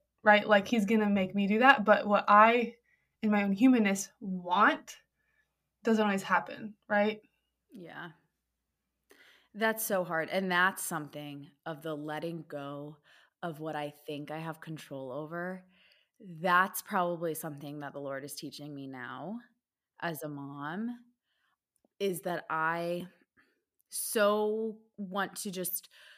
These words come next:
Speaker 2: grip Mila, who's my daughter. I just wanna, like, grip and take control of her life.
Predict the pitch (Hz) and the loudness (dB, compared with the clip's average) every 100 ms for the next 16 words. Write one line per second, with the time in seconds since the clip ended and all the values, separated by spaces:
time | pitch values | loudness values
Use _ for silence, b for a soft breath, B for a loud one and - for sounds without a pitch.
0 | b b _ _ _ _ _ _ 202 180 | b b _ _ _ _ _ _ -12 2
1 | 226 240 214 196 175 170 139 135 175 185 | 2 4 0 0 0 0 -2 -2 -4 -8
2 | 156 156 139 131 131 131 151 190 175 170 | -8 -8 -6 -8 -6 -8 -8 -10 -8 -8
3 | 175 180 165 160 143 - _ _ _ - | -6 -6 -6 -6 -8 -12 _ _ _ -12
4 | 196 185 208 240 240 196 180 220 - 202 | -10 -2 0 -2 -4 -6 -4 -4 -4 -6
5 | 175 196 180 175 165 - 170 151 127 - | -6 -4 -2 -2 -4 -8 -6 -6 -8 -12
6 | - - | -20 -20